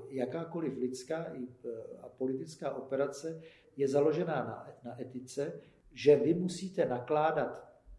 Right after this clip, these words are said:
takový náklady, který jsou lidský, který se dají zvládnout. Takže když máte román Sofína volba, tak prostě vytvořit volbu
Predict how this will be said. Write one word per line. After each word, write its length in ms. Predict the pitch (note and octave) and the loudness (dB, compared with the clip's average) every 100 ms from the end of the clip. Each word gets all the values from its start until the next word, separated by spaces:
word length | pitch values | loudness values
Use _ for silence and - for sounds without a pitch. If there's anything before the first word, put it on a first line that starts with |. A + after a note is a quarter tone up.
| - | -4
takový 640 | - D#3 G3 F#3 D#3+ - - - - _ _ - B2 | 0 0 0 -2 -4 -6 -12 -20 -20 _ _ -20 -4
náklady, 760 | A#2+ C3 - B2 A#2+ A#2+ C3 - - - _ _ | 0 2 4 4 4 2 2 -4 -12 -20 _ _
který 460 | - - D#3+ D#3+ - | -20 8 8 10 4
jsou 300 | - F3+ E3+ | 2 2 4
lidský, 560 | F#3 - - A#2+ G#2+ - - | 2 0 -10 -12 -16 -18 -4
který 180 | C3+ | -2
se 160 | C3 D3+ | 0 0
dají 180 | D3+ D3 | 0 0
zvládnout. 720 | B2+ C3+ C#3+ B2+ G2 F#2 - - _ - | 0 2 2 0 -8 -12 -18 -20 _ -2
Takže 440 | B2+ C#3 C#3+ - - - | 2 6 6 6 -2 -6
když 280 | B2 C3 | -4 -2
máte 300 | D3 D#3 E3 | 0 0 2
román 360 | D3 C#3+ D#3 D3+ | 2 2 0 -4
Sofína 560 | - C#3 - D#3 D3+ A2+ | -6 -6 -4 -4 -6 -4
volba, 640 | A2 A2 A2+ A2 C3 - _ | -2 0 -2 -8 -10 -14 _
tak 240 | - C3+ C3 | -4 -4 -4
prostě 320 | C#3 - D3 | -10 -4 0
vytvořit 520 | B2+ C3 D#3 D#3 C3+ | 0 0 -2 0 -2
volbu 720 | A2 B2 B2+ B2 C3 F3 - | 0 4 6 6 2 0 -4